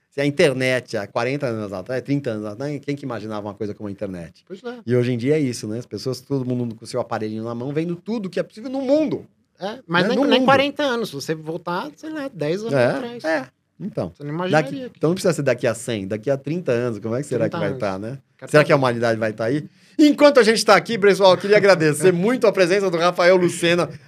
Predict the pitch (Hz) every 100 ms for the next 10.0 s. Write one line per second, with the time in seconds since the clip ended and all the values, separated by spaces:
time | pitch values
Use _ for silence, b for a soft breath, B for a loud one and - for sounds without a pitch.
0 | - 160 156 208 208 - 151 170 170 -
1 | b _ 165 202 185 180 170 160 175 151
2 | 151 208 220 156 143 139 165 165 135 170
3 | 196 151 170 - - b _ 147 202 185
4 | 185 175 151 131 147 139 139 160 160 156
5 | 147 156 147 165 156 143 131 113 139 139
6 | 120 - 147 151 143 139 - _ _ -
7 | 135 135 135 135 120 110 107 98 95 95
8 | 92 95 _ 123 - 170 - 139 123 110
9 | 139 170 160 139 165 160 147 - 196 202